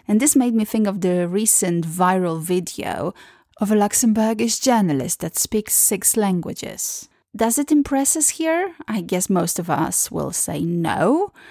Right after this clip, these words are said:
but still, way to go. It's always great that our country gets promoted like this.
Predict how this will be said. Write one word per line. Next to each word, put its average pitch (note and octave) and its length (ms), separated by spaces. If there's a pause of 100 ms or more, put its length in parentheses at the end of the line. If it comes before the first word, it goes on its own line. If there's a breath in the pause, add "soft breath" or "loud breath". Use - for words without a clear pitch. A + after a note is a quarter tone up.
(220 loud breath)
but - 160
still, A#3 500
way G#3 180
to A#3 120
go. G3 440 (120)
It's F3+ 220
always F3 320
great D#3+ 340
that - 200
our E3 520
country F3 680
gets - 280
promoted - 640
like C#3+ 240
this. - 320